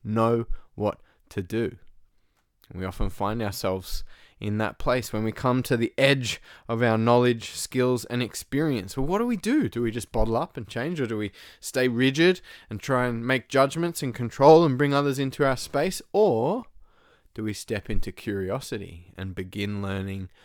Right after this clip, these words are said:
all over again? If you want to check that one out, it's on the podcast also. But today, we're looking at the region of openness. And what is openness? Well, openness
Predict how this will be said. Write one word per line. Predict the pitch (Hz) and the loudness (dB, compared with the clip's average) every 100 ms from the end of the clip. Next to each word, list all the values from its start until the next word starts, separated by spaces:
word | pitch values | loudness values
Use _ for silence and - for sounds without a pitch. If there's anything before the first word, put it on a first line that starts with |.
| _ | _
all | - 95 92 | -4 -2 0
over | 101 113 113 | 0 2 2
again? | 90 87 87 _ _ - _ - - _ _ _ _ _ | 0 -8 -12 _ _ -20 _ -20 -20 _ _ _ _ _
If | - | -8
you | 101 | -4
want | 98 | -4
to | - | -2
check | 104 - | -4 2
that | 117 | 2
one | 117 120 | 4 2
out, | 143 175 | 0 -2
it's | - | -2
on | 180 | -4
the | 165 | 0
podcast | 196 185 175 151 - | 0 0 0 0 2
also. | 156 - 120 | 2 4 2
But | 113 120 | 2 0
today, | 165 135 190 220 247 - - - - | 2 2 4 6 4 0 -18 -18 0
we're | 147 | 4
looking | 147 151 165 156 143 | 6 4 2 -2 -2
at | 120 | -6
the | 127 113 | -4 -2
region | 123 127 127 123 | 0 0 -2 -4
of | 117 - | -6 -2
openness. | 120 113 117 98 92 - | -2 8 8 8 0 -6
And | 123 | -2
what | 175 | 0
is | 202 180 | 2 4
openness? | 175 - 143 85 - | 4 4 2 0 -8
Well, | - | -6
openness | - 180 202 220 208 190 - | 4 8 12 12 12 4 -2